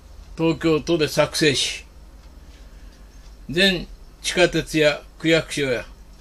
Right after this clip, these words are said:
所管庁に貼り出しました。このパンフレットには次のように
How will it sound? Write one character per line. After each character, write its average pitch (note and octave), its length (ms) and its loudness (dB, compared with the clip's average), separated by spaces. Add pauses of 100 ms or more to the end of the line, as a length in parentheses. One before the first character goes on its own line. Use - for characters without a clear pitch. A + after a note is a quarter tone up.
(180)
所 E3+ 400 -2
管 E3 220 0
庁 D3+ 240 -2
に E3+ 220 -6 (800)
貼 C#3 100 -8
り C#3 80 -4
出 C3+ 120 0
し C3 100 -6
ま G#2+ 120 -4
し - 100 -6
た。 - 140 -14 (3250)
こ D#3+ 100 -4
の E3+ 80 2
パ F3 180 0
ン E3 60 2
フ D#3+ 80 2
レ D#3 80 4
ッ C#3+ 60 0
ト C#3+ 160 -6
に C3 140 0
は C3 180 -4 (400)
次 E3+ 240 -2
の F3 80 0
よ F3 240 2
う F3+ 40 -2
に F#3 140 -6